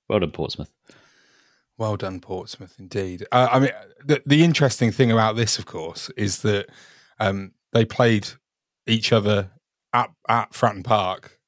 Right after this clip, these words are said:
Speaker 2: um, on Tuesday night as well in the
Speaker 1: Mm-hmm.
Speaker 2: E F L Cup second round.
Speaker 1: Yeah.
Speaker 2: Um, Peterborough came out on top on that game, um, five four on penalties. Um, Peterborough, interestingly, had a man sent off in that game. Charlie O'Connell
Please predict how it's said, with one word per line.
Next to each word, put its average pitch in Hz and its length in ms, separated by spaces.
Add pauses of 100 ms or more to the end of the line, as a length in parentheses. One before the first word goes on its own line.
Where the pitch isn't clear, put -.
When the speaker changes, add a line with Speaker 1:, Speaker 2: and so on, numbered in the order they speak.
(160)
Speaker 2:
um, 104 400 (140)
on 113 140
Tuesday 110 360
night 117 300
as 104 100
well 120 320 (140)
in 110 200
the 107 80
Speaker 1:
Mm-hmm. 110 180
Speaker 2:
E 113 80
F 110 160
L 107 120
Cup 113 220
second 104 300
round. 104 400 (200)
Speaker 1:
Yeah. 98 100 (200)
Speaker 2:
Um, 101 400
Peterborough 127 400
came 95 240
out 92 260
on 92 140
top - 320
on 90 160
that 90 180
game, 113 460
um, 101 500 (1040)
five 113 320
four 104 300
on 92 100
penalties. 92 800 (420)
Um, 107 260 (120)
Peterborough, 214 460
interestingly, 110 560
had 113 440
a 120 80
man 123 340
sent 113 360
off 143 220
in 107 100
that 98 160
game. 101 180
Charlie 139 480
O'Connell 110 640